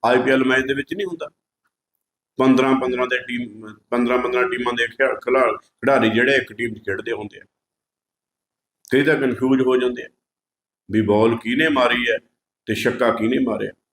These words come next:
ਇਹ ਜਦੋਂ ਨਵਾਂ ਨਵਾਂ ਚੱਲਿਆ ਸੀ ਨਾ ਆਈ ਪੀ ਐਲ,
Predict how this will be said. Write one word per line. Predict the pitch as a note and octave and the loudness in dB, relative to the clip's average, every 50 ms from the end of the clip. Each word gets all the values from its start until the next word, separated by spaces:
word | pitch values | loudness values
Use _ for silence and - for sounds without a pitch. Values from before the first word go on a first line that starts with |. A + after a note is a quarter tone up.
| _ _ _ _ _ _ _ _ _ _ _ _ _ _ _ _ _ _ - | _ _ _ _ _ _ _ _ _ _ _ _ _ _ _ _ _ _ 0
ਇਹ | A2+ A#2 B2+ C3 A#2+ - | 2 4 4 4 4 2
ਜਦੋਂ | G#2+ A#2 A#2+ B2 B2 A#2+ - - - _ - G#2+ | 2 2 2 2 2 2 0 -4 -10 _ -4 0
ਨਵਾਂ | A#2 A#2+ B2 B2+ B2+ | 2 2 4 4 4
ਨਵਾਂ | C3 C3 B2+ C3 C3 C3 | 2 2 2 0 0 -2
ਚੱਲਿਆ | C3 B2+ C3 C3 C3 | -2 0 0 0 0
ਸੀ | - D3+ | 0 -6
ਨਾ | D#3+ G3 | -6 -6
ਆਈ | G3 F3 D#3 | -4 -6 -6
ਪੀ | - - D3+ | -6 -4 -4
ਐਲ, | D3 C#3+ | -4 -4